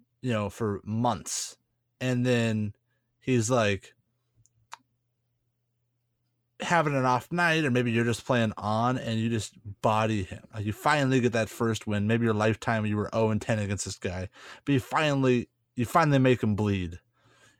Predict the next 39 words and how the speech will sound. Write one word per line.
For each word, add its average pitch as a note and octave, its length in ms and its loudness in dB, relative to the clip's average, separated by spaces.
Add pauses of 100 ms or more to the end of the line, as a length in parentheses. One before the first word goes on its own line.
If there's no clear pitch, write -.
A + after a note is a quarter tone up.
you A2+ 100 0
know, A2 260 4
<laughs> - 100 -6
and, D3+ 320 6 (1800)
and F3 240 4
then F#3 200 4
you're D#3 160 2
feeling E3+ 400 4
on C#3+ 240 0
cloud A#2+ 440 0
nine, F3 480 2
and F3+ 80 -4
then C#3 220 2
the C3+ 60 2
next D#3+ 400 0
tournament B2+ 540 0 (500)
you B2+ 140 -4
go D3 180 6
to, G2+ 280 0
he B2+ 140 4
just C3+ 220 0 (380)
stomps B2 520 2
you, F2+ 120 -4
business A2+ 420 2
as G#2+ 160 2
usual. F#2+ 460 0 (640)
It's A#2+ 220 2
as A2+ 120 4
if A#2 160 4
last A#2 300 2
week A2+ 160 0
never G#2+ 240 0
happened. G#2+ 600 -6 (600)
And D3 200 0
it's, - 180 -4
like, C#3+ 380 2
that C3+ 220 -2
kind E3 160 -2
of C#3 140 0